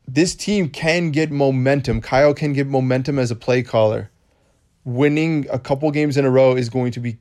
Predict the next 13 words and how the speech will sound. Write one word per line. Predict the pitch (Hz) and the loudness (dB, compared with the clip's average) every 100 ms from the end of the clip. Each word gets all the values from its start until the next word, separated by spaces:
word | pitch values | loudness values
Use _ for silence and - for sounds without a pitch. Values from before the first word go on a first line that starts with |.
| _ | _
key | - - 180 156 113 104 _ _ _ _ _ _ _ - | -20 -10 -4 -4 -4 -8 _ _ _ _ _ _ _ -4
early | 127 120 | -2 0
on | 113 113 | 0 0
in | |
the | 113 | -2
year. | 110 110 117 | -2 -2 -4
All | - - | -12 -4
right, | 147 | 0
let's | 151 | 2
talk | 233 | 2
about | 208 165 | 2 2
Jerick | 127 135 131 | 4 4 4
McKinnon. | 117 - 113 131 | -2 -4 -2 -2